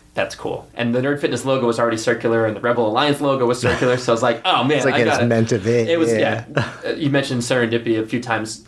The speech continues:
Speaker 1: That was, it was, it was, like, one of those moments where I was like, "All right, I got it.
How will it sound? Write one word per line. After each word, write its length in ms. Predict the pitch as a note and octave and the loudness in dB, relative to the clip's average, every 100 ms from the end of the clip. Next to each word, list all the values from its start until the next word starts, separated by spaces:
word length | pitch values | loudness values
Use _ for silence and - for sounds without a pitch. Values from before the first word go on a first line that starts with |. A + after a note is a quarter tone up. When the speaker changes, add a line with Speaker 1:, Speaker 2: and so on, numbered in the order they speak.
| - | -8
Speaker 1:
That 220 | C3+ A#2 | -2 0
was, 140 | A#2 C#3+ | 0 2
it 60 | |
was, 160 | C#3+ B2+ | 2 2
it 140 | C#3 D3+ | 0 0
was, 100 | C#3+ | 0
like, 120 | B2+ | 2
one 120 | C3 | 2
of 60 | B2 | 2
those 160 | A#2+ | 0
moments 340 | A2+ A2+ A2+ A2 | 2 0 0 -4
where 60 | |
I 40 | A2 | -4
was 80 | |
like, 200 | A2 G#2+ - - - - | -4 -4 -10 -20 -14 -4
"All 60 | A#2 | 0
right, 140 | A2+ - | 0 0
I 80 | B2 | 0
got 220 | A#2+ | 0
it. 120 | G#2+ | -2